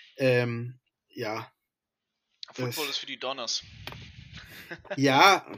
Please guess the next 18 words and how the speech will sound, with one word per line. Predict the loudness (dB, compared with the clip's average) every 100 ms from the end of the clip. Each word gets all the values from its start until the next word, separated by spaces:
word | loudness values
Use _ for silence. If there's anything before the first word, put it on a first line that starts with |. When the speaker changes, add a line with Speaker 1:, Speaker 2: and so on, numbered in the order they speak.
| -16
Speaker 1:
ich | -8 0
weiß | 2 2
nur, | 0
bei | 2
einer | 2 0 -2
Universität | 0 0 0 -2 0 0 0
wie | -2 -2 -4 -6 -6
Kansas | -4 -4 0 2 2 -2 -4
dann | -4 -2 -4 -6 -10 _ -6
nicht | -6 -2
trotzdem | -4 -4 -6
das | -6 -2
Geld | -2 -2
eher | -2 -2
in |
den | -2
Baseball | -6 -6 -4 -8
flie-, | -6 -10 -10